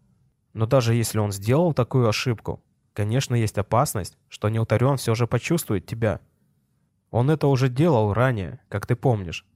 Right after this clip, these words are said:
когда он пытался отследить тебя во сне». «Я научился быть более осторожным. Я сделаю это. Это единственный способ спасти её, спасти нас». Фигура в капюшоне положила руку на плечо Малфуриона.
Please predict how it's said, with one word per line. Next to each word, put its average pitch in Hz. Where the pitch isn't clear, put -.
когда 113
он 104
пытался 135
отследить 110
тебя 101
во 101
сне». 107
«Я 110
научился 110
быть 98
более 110
осторожным. 95
Я 107
сделаю 123
это. -
Это 98
единственный 120
способ 135
спасти -
её, 98
спасти -
нас». 95
Фигура 147
в 113
капюшоне 117
положила 101
руку 110
на 95
плечо 92
Малфуриона. 101